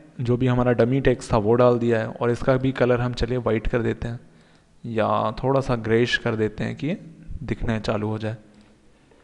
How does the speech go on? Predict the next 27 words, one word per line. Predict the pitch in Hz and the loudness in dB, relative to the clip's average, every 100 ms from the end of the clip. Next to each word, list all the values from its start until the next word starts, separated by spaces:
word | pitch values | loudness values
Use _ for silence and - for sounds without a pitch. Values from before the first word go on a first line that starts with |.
| _ _ _ - - - _ - | _ _ _ -20 -20 -20 _ 0
और | 143 | 2
हम | |
इसका | 160 170 | 4 4
जो | 165 - | 4 4
alignment | 123 120 131 160 180 135 | 4 4 2 0 0 0
है | 117 - - - - | -2 -6 -14 -20 -6
हम | 151 151 | -4 0
वो | 120 127 | 2 4
देखते | 117 120 - | 2 -2 -4
हैं। | 120 | -4
अब | 123 - - | -6 -10 -8
हम | 135 127 | -4 -2
इसे | - 135 | -2 -2
center | - 120 117 139 | 0 0 2 4
align | 127 123 127 | 4 2 0
कर | 131 123 | 0 2
देते | 123 117 | 2 2
हैं | |
या | 117 | 2
फिर | - 127 - - - - - - | 2 -4 -4 -18 -20 -20 -20 -8
हम | 131 | -4
इसे | 131 180 | -2 -2
justified | 143 123 - 135 127 117 | 0 0 2 2 2 2
कर | - 113 | 0 0
देते | 110 - | 0 -2
हैं | 143 | -6
कि | 147 | -4